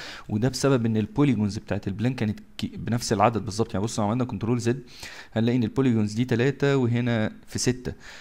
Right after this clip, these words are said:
لو انا كنت مغير دول، يعني لو البوليجونز دي كانت متغيرة كان هيطلع لي العدد بتاع دول مختلف، فطلعت مظبوطة اهي. طيب تعالوا نمسك بقى البوليجونز اهي، كل البوليجونز دي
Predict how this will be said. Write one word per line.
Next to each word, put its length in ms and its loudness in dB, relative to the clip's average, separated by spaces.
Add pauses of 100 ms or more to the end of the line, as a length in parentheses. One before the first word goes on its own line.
(160)
لو 120 2
انا 80 4
كنت 240 0
مغير 340 4
دول، 240 2 (180)
يعني 260 2
لو 160 2
البوليجونز 420 2
دي 80 -2
كانت 280 -2
متغيرة 420 2
كان 200 -2
هيطلع 300 0
لي 80 2
العدد 380 2
بتاع 160 -2
دول 160 0
مختلف، 460 -2 (140)
فطلعت 720 0
مظبوطة 320 -6
اهي. 100 -6 (380)
طيب 180 2
تعالوا 200 4
نمسك 240 -4
بقى 120 2
البوليجونز 580 0
اهي، 160 0 (180)
كل 160 0
البوليجونز 520 0
دي 160 -2